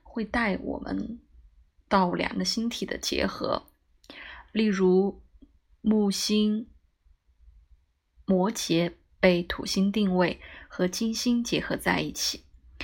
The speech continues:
当这种情况发生，我们必须得警惕，可能的一个关键是目标声明，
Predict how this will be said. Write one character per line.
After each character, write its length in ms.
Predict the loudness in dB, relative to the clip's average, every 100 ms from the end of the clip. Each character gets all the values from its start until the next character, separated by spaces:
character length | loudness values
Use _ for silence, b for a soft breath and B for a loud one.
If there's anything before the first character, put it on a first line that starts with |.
| B B B B
当 220 | 0 2
这 160 | 4 2
种 160 | 0 -2
情 180 | -2
况 220 | 0 0 2
发 200 | 2 4
生， 360 | 4 2 -2 -8 _
我 140 | -2
们 220 | 0 0
必 160 | 2 0
须 240 | 0 -2
得 180 | 2 2
警 300 | 2 -4 -6
惕， 320 | -8 -2 -2 B B B B _
可 200 | -8 -2 -2
能 200 | 0 2
的 120 | 2
一 120 | 2
个 140 | 0
关 260 | 0 2 2
键 220 | 2 0
是 340 | 0 0 0 0
目 200 | 0 2
标 240 | 2 2
声 220 | 0 0
明， 380 | 0 0 -4 -8